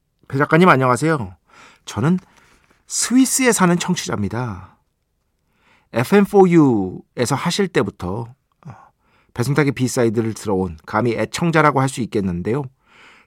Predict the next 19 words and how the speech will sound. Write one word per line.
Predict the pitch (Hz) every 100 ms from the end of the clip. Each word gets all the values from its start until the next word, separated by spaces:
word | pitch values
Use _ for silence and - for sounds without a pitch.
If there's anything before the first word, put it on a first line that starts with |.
| _
다름이 | - 123 185
아니라 | 202 170 175
지난 | - 139 147
일요일 | 156 175 160 107 131 98 _ _ _ _
김태훈의 | - 147 - 160 165 170
음악 | 143 131
캠프. | - 101 - - - _ _ _ _ _ _ _ _ _ _ -
그렇죠. | 117 110
지난 | - 127 143
일요일까지는, | 151 165 156 131 117 101 - - - 92 98 85 - _ _ -
그러니까 | 139 -
일주일 | 214 220 247 190
전이요. | 196 185 180 180 _ -
어. | - 139 _ _ _ _ _ _ _ _
지금은 | - 123 143
뭐 | 127
사실상 | 113 156 175 175 175 151
월요일이니까, | 101 110 104 92 90 85 151 170 175 _ _ _ _ _ _ _ _ _ _
어, | - 95 82 82 -